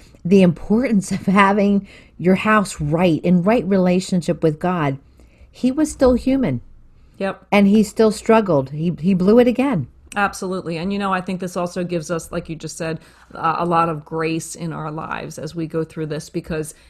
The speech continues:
Speaker 2: David, and as he's looking back on his lifetime in these words and saying, "If his house wasn't right," like, "God, thank you for keeping my house right." And the desire of his heart was always to have his house right. But then he did fall back into something again. In Second Samuel twenty-four, you know,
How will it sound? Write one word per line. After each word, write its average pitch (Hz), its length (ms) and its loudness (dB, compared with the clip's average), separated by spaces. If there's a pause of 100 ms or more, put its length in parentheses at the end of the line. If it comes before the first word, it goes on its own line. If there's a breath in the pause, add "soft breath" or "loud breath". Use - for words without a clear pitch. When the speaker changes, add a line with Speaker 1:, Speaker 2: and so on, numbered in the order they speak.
(120)
Speaker 2:
David, 190 440 2
and 180 280 -6 (500 soft breath)
as 208 220 -4
he's 196 140 -4
looking 202 320 0
back 175 300 2
on 170 160 -4
his 170 200 -4
lifetime 165 680 -4
in 160 180 -4
these 160 240 -6
words 180 420 -4
and 165 180 -6
saying, 175 520 -6 (360 soft breath)
"If 226 180 4
his 220 140 0
house 220 260 0
wasn't 196 240 -4
right," 175 140 0
like, 175 160 -2
"God, 208 240 -2
thank 240 240 -4
you 240 100 -2
for 202 140 -6
keeping 285 340 -6
my 180 140 0
house 170 260 -4
right." 202 180 -2
And 196 120 0
the 196 40 2
desire 233 280 -2
of 233 40 -4
his 196 80 -10
heart 214 160 -2
was 180 120 -6
always 269 320 -4
to 190 60 -4
have 165 120 -4
his 160 80 -12
house 165 220 -8
right. 196 120 -6
But 220 120 -8
then 262 100 -4
he 254 160 -2
did 254 300 -6 (240 soft breath)
fall 240 380 0
back 226 300 -2
into 196 460 -6
something 180 320 -6
again. 196 300 -6
In 170 100 -6
Second 233 280 -4
Samuel 226 280 -2
twenty-four, 220 640 -6
you 185 140 -6
know, 190 180 -4